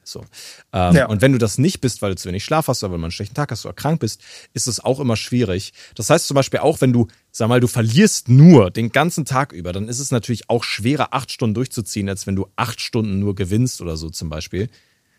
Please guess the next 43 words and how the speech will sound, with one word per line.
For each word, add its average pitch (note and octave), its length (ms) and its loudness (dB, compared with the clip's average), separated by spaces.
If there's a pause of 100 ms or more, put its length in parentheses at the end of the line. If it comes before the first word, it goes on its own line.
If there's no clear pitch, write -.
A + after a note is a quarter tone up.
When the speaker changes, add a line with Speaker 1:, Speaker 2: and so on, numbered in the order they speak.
(120)
Speaker 1:
Ähm, F#2+ 480 0
Speaker 2:
Ja, - 120 -2
Speaker 1:
das - 140 0
heißt, C3 360 0
Speaker 2:
auf C#3 140 0
jeden C#3+ 160 2
Speaker 1:
wie, C#3+ 40 -4
Speaker 2:
Fall. C#3+ 120 4
Speaker 1:
wie C3+ 40 2
gehst E3+ 160 2
du C3+ 60 -4
damit C#3 280 0
um, F3+ 140 -4
so B2+ 140 -4
Speaker 2:
Gute F#3+ 100 2
Speaker 1:
als G3 160 2
Speaker 2:
Laune E3 320 2
zu F#3+ 220 -4
haben, F#3 180 2
Speaker 1:
Ja? B2+ 240 2
Speaker 2:
wenn C3+ 200 -4
du C3 100 0
nur E3 220 2
auf F3 120 0
die F3+ 100 -4
Fresse E3 300 -4
bekommst D3+ 480 -4
den C3 80 0
ganzen C3+ 300 0
Tag C#3 340 -2 (760)
und C3+ 100 0
richtig D#3+ 320 -2
schlechte D#3 260 -2
Erfahrungen C3+ 400 0
hast, C3 220 -6
ist - 240 -8
sehr, A#2 180 2
sehr G#2+ 160 0
rough. - 220 -2
Speaker 1:
Ist B2 160 -6
heavy, G2+ 200 -4
ne? F2 280 -4 (800)
Speaker 2:
Ja, C#3+ 160 -2